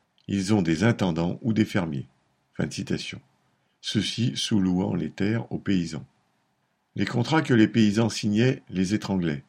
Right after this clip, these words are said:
Pour pouvoir cultiver un lepin, ils devaient des journées de travail au seigneur. Douze en théorie, mais cela pouvait aller jusqu'à quarante-deux jours en Valachie et quarante-six en Moldavie. À ces jours de corvée s'ajoutait la fourniture d'une partie de leur récolte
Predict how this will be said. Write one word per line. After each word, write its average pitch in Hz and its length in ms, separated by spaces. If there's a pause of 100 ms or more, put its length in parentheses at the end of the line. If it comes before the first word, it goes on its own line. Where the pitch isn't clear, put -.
(460)
Pour 110 140
pouvoir 120 320
cultiver 101 460
un 85 100
lepin, 95 480
ils 107 160
devaient 107 320
des 92 140
journées 95 340
de 87 100
travail 87 440
au 78 40
seigneur. 87 520 (500)
Douze 123 400
en 98 120
théorie, 98 520 (220)
mais 92 100
cela 117 320
pouvait 95 380
aller 98 220
jusqu'à 87 320
quarante-deux 117 500
jours 92 220
en 80 100
Valachie 85 580 (360)
et 95 100
quarante-six 98 800
en 113 100
Moldavie. 92 560 (460)
À 95 100
ces 113 160
jours 104 200
de 95 100
corvée 107 420
s'ajoutait 101 520
la 95 120
fourniture 110 540
d'une 85 200
partie 113 340
de 92 80
leur 82 200
récolte 90 560